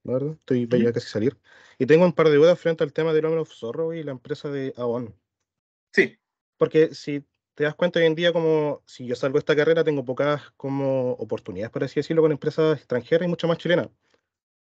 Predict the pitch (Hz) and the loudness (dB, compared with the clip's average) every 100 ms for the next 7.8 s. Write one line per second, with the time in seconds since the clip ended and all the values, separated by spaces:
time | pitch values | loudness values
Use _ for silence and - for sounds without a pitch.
0 | _ 139 147 147 165 165 156 139 160 175 | _ 0 2 4 4 4 0 -2 0 0
1 | 160 151 147 - 160 160 160 160 156 151 | 0 0 0 0 -2 2 4 6 6 2
2 | 123 113 135 151 151 156 156 156 151 156 | -6 -6 -4 -2 -4 -6 -6 -6 -6 -6
3 | 170 160 143 - 151 151 151 151 131 170 | -6 -4 -8 -6 -4 -2 -4 -4 -4 -4
4 | 180 170 160 147 139 - 151 147 151 147 | -4 0 0 0 -6 -6 -6 -2 0 -2
5 | 135 - 123 110 107 - 139 151 170 147 | -4 -10 -8 -6 -6 -4 -2 -2 -4 -2
6 | 143 156 160 - - _ _ 127 120 147 | -2 -2 -2 -8 -20 _ _ -8 -2 -2
7 | 151 - 165 - 139 156 135 | -2 -4 -6 -6 -8 -8 -10